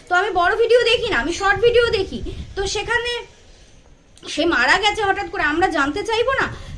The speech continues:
ওনার হাজব্যান্ডের সাথে কালকে দেখা করে এটা জানতে পারলাম যে ওনার হাজব্যান্ড নিজেই অধরা, যে কি হয়েছে, আলটিমেট কি হয়েছিল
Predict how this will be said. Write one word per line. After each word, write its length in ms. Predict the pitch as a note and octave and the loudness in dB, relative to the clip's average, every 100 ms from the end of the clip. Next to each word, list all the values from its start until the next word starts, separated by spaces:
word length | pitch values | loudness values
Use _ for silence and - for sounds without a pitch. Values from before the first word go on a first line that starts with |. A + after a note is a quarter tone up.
| - | -8
ওনার 260 | F4 A4 A4+ | 0 0 2
হাজব্যান্ডের 600 | F4+ E4+ E4 G#4 G#4+ A#4+ | 0 -2 -4 -6 -4 -4
সাথে 220 | A4 A#4 | -4 -4
কালকে 260 | G4+ G4 | -4 -2
দেখা 280 | A4+ F4 F#4+ | -2 -2 -2
করে 260 | F#4+ G#4+ G#4 - | -4 -6 -6 -8
এটা 180 | D4 F#4 | -6 -4
জানতে 280 | G4+ G4+ A4 | -2 -4 -2
পারলাম 320 | G4+ G#4+ G#4 | -2 -2 -4
যে 80 | G#4+ | -2
ওনার 240 | F#4+ G4 | 0 0
হাজব্যান্ড 360 | F4 D4+ F#4+ G4 | -2 -4 -4 -2
নিজেই 720 | E4+ D4+ D#4+ D4+ G#4+ B4 B4+ - | 0 0 -2 -2 2 4 2 -2
অধরা, 500 | - C4 E4+ F4+ A3+ - - | -2 0 0 -2 -4 -6 -12
যে 100 | C#4+ | -12
কি 540 | - - F4 F#4+ F#4+ | -10 -10 -4 -2 -2
হয়েছে, 540 | D4 B3+ C#4+ C#4 C4+ F#3 | -2 4 6 6 0 -6
আলটিমেট 540 | - B3 E4+ F#4 F#4 | -6 -8 -6 -8 -6
কি 140 | E4+ | -4
হয়েছিল 600 | F4+ B3+ C#4 D4 F4 C4+ | -4 2 0 2 -2 -2